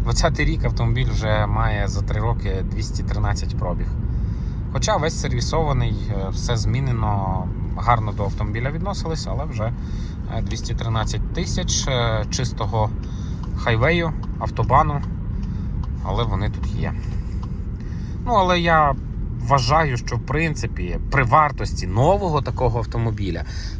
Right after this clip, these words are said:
ви просто будете шоковані, скільки коштує така Октаха з вирізанням потоку.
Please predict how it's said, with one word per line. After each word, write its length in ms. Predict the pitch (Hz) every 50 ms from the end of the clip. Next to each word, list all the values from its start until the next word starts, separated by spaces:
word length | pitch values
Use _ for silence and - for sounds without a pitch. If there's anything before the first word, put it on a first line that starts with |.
| -
ви 120 | 110 110 107
просто 380 | 104 110 113 127 - - 151
будете 440 | 131 123 127 135 139 135 - 147 147
шоковані, 560 | - - 170 160 - 185 160 110 98 92 90
скільки 320 | 87 - - 113 - - 101
коштує 360 | - 123 - - - 127 107
така 280 | - - - 113 110
Октаха 520 | 110 104 107 95 - - 120 110 107 - 98
з 80 | -
вирізанням 500 | 95 98 98 98 95 113 120 120 117 107
потоку. 640 | 98 98 101 - - 113 139 151 - - 101 95